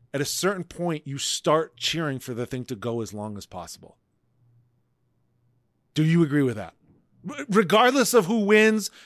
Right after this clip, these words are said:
like, for me, particularly as a guy, I didn't go to Syracuse. I don't care about Syracuse. I didn't go to uconn. I don't care about uconn. For me,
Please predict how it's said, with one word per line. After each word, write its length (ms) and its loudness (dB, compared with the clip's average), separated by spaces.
like, 320 2
for 200 6
me, 440 6
particularly 540 2
as 140 2
a 40 0
guy, 300 4
I 80 4
didn't 160 2
go 60 2
to 60 2
Syracuse. 460 -4
I 40 -4
don't 120 -6
care 120 -4
about 180 -2
Syracuse. 380 -10
I 40 -4
didn't 180 -6
go 120 -4
to 60 -6
uconn. 300 -8
I 40 -8
don't 160 -10
care 140 0
about 180 2
uconn. 360 -12
For 200 6
me, 440 4